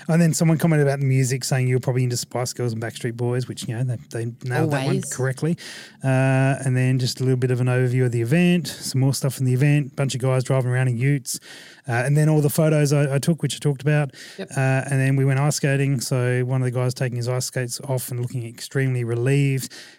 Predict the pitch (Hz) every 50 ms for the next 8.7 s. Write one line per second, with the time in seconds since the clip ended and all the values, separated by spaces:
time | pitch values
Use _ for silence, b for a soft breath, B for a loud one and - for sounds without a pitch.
0 | B B - 135 123 123 127 127 123 123 123 131 143 175 190 175 170 185 185 185
1 | 175 165 151 139 - - 165 165 - - - - 165 151 135 123 - - 143 139
2 | - - 131 123 123 117 110 120 117 117 113 113 110 110 107 113 110 104 104 110
3 | 107 107 104 101 104 104 104 101 101 104 101 101 98 - 113 101 104 - B B
4 | B B 170 156 - 131 117 - - - 170 160 131 120 113 123 165 175 156 -
5 | - B B B B B - 127 120 117 113 117 117 117 123 123 120 120 110 123
6 | 120 110 104 - 107 - 131 - 120 113 - - 127 117 117 117 113 113 113 117
7 | 120 120 107 113 107 - - 123 107 87 87 117 117 117 110 113 110 117 113 104
8 | 104 110 123 123 127 123 120 127 117 - - 135 - -